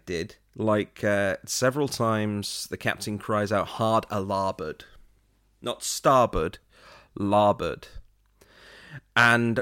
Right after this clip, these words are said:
I didn't know at the time, did have to look this up on Google, but it turns out that larboard was the original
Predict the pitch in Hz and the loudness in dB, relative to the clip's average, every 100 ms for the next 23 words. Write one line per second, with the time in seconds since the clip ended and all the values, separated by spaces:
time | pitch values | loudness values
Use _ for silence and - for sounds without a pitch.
0 | - 113 104 127 143 131 127 127 120 113 | 0 0 0 0 -2 0 2 2 0 -2
1 | 104 - 127 123 107 98 - - 110 110 | -6 -2 0 0 -2 -6 -12 -6 -4 -4
2 | 110 107 95 104 95 107 101 98 135 131 | -8 -8 -8 -12 -10 -10 -10 -6 -6 -4
3 | 101 87 - 110 107 104 101 80 120 139 | -6 -6 -4 -2 0 -2 -4 -2 0 0
4 | 120 110 - 107 107 - 104 92 98 92 | -2 -4 -4 -6 -8 -6 -6 -6 -8 -8
5 | 95 123 - 123 123 117 110 | -6 -6 -4 -4 -2 -4 -6